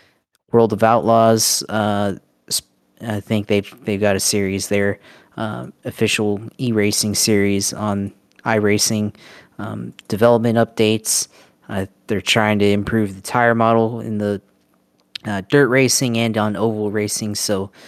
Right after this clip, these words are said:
uh, you know, it's been up and down over the years with, uh, the tires,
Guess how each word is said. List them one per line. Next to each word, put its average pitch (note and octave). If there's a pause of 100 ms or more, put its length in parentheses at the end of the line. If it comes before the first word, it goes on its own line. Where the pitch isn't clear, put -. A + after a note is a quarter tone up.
(220)
uh, F#2+ (240)
you A2+
know, G2
it's G2
been G#2 (420)
up A#2
and G#2+
down G#2
over G#2
the G2
years G#2
with, -
uh, G2+
the -
tires, G#2+